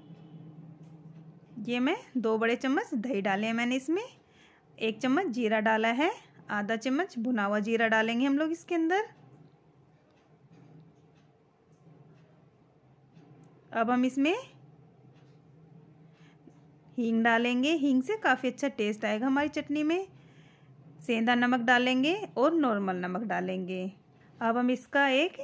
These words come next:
पेस्ट तैयार कर लेंगे हमारी चटनी का। देखिए फ्रेंड्स, हमारी मटर की स्वादिष्ट चटनी बनके एकदम तैयार है। अब हम इसे सर्व करेंगे।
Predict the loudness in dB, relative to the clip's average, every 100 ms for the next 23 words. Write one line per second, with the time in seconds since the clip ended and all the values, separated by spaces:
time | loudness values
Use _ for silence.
0 | -18 _ -2 2 2 0 -4 0 0 0
1 | -2 -4 -4 -4 0 2 2 0 -2 -2
2 | -2 0 -2 -2 -6 _ _ _ _ -20
3 | -20 _ _ _ _ _ _ _ _ _
4 | _ _ _ _ _ _ _ _ _ -20
5 | -8 -4 -2 -2 -2 -2 -4 -12 -20 -16
6 | -6 -2 0 0 -2 -2 -4 -4 -6 0
7 | 0 0 -4 -6 -6 -6 -2 -2 -2 -4
8 | -4 -6 -4 -4 0 -2 0 -4 -4 -12
9 | _ -20 -20 -10 -4 0 2 2 -2 -8
10 | -4 -4 -4 -8 -10 -10 -10